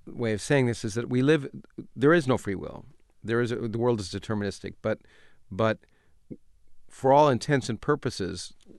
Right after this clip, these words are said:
we appear to live in a world that's indistinguishable one from one that has free will.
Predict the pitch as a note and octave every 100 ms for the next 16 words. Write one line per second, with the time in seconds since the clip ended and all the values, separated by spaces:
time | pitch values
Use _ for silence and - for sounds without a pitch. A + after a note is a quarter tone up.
0 | - - _ - A2+ A2+ G2+ D#3 D#3 B2+
1 | A#2+ G#2 G2+ G#2+ G2+ - A2 G2 - C3
2 | C3 A#2+ - G2 G2 F#2+ G2 - G2+ F#2+
3 | - - - F#2 F2+ G#2 F#2 F#2